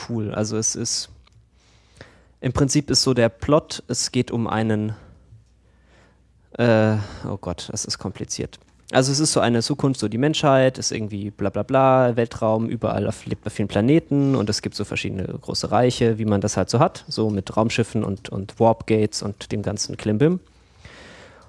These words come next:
Und, äh, eines dieser Reiche ist eben so ein bisschen so eine Pastiche aus irgendwie, äh, so dem britischen Empire, dem, dem, den Röm-, dem römischen Reich und so den ganzen Großreichen alles zusammengemixt. So, die trinken irgendwie,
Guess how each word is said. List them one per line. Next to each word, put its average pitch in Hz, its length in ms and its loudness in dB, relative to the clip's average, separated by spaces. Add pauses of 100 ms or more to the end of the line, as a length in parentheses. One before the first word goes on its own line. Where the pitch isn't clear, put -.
(100)
Und, 147 260 4
äh, 120 260 4
eines 123 300 2
dieser 117 240 0
Reiche 127 300 2
ist 120 220 0
eben 110 200 -2
so 110 100 -4
ein 107 60 -2
bisschen 117 400 0
so 110 160 -2
eine 107 320 0 (500)
Pastiche - 640 0
aus 113 340 0
irgendwie, 110 560 0
äh, 110 260 -2
so 113 180 -6
dem 107 160 -4
britischen 147 800 2
Empire, 127 760 2
dem, 110 440 -6
dem, 113 320 -2 (240)
den 107 380 -4
Röm-, 139 320 4
dem 117 180 2
römischen 131 560 0
Reich 117 720 0
und 120 160 -2
so 123 80 2
den 120 160 4
ganzen 123 240 2
Großreichen 113 560 2
alles 104 240 -2
zusammengemixt. 127 840 0
So, - 140 -2
die 113 140 -6
trinken 113 300 0
irgendwie, 101 460 -2